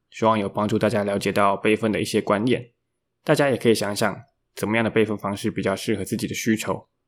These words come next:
帮自己建立一个好的备份习惯。我会在 show note 里放上资安解压缩的网站连结，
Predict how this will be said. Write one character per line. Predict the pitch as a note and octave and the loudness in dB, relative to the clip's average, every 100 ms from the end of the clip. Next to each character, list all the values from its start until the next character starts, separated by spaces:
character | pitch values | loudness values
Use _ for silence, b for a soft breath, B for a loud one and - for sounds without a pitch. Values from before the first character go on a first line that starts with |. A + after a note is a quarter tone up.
| _ _ | _ _
帮 | - C3+ | 0 0
自 | C#3 C3+ | 0 -4
己 | A2 | -2
建 | A#2 G#2+ | 2 2
立 | G#2 | 0
一 | |
个 | G2+ G2+ | 0 -2
好 | - | 0
的 | F#2+ F#2+ | -2 0
备 | - A2 | 2 2
份 | A#2 | 2
习 | - - | -4 -6
惯。 | - F#2+ - _ _ _ _ _ _ _ _ | -4 -4 -6 _ _ _ _ _ _ _ _
我 | A2 | 2
会 | B2 | 4
在 | D3 D3+ | 6 4
show | A#2+ B2 | 4 2
note | C3 A#2 | 4 2
里 | F#2 | 0
放 | A2 | 0
上 | A2 G#2 | 0 0
资 | F#2+ | 0
安 | G#2 G#2 | 0 0
解 | G2+ | 0
压 | F#2+ | -2
缩 | G2 | 0
的 | G2+ | -2
网 | G2 | -2
站 | F#2+ G#2+ | -2 -2
连 | G2 G2 | -2 -2
结， | G2 G2 - | -2 -2 -4